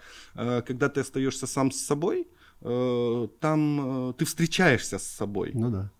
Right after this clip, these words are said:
Speaker 1: И зачастую вот встреча с собой — это очень неприглядная, неприятная вещь.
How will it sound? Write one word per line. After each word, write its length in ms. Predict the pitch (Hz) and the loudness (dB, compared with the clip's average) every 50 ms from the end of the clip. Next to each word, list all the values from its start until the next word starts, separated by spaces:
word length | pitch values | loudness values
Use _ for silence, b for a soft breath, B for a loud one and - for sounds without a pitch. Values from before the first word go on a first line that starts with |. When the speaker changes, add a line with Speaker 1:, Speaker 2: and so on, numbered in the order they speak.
| _ _ _ _ _ _ B B B B B B - | _ _ _ _ _ _ B B B B B B -6
Speaker 1:
И 260 | 127 135 139 139 135 | -4 -2 0 2 0
зачастую 760 | 131 131 139 143 - - 151 - - - - 185 185 180 165 143 | 0 0 -4 -6 -4 -6 -6 -6 -8 -4 -2 0 2 2 2 2
вот 180 | 139 143 - | 0 -6 -6
встреча 460 | - - - - 156 165 156 - 156 | -8 -10 -4 0 0 2 2 0 -4
с 60 | 135 - | -4 -4
собой — 400 | - - 151 143 143 147 143 123 | -2 -2 -2 -2 2 2 2 2
это 140 | - - 113 | 2 0 -4
очень 840 | 117 - - - 117 110 110 107 110 101 98 - - 131 131 135 139 | -4 -4 -4 -4 -2 -2 -2 -2 -2 -4 -4 -2 2 4 4 4 4
неприглядная, 840 | 135 131 - - 139 139 123 139 139 143 131 117 113 113 104 101 104 | 2 0 0 -2 -4 -2 -2 0 0 0 0 0 0 -2 -2 -2 -2
неприятная 1120 | 104 104 107 110 110 110 113 - - - 123 120 120 110 90 - - - - - - - - | -2 -2 -2 -2 -2 -2 -4 -6 -6 -6 -4 -2 -2 -2 -2 -4 -6 -12 -12 -10 -10 -12 -12
вещь. 440 | - - - - - - - - | -12 -14 -16 -16 -20 -20 -20 -20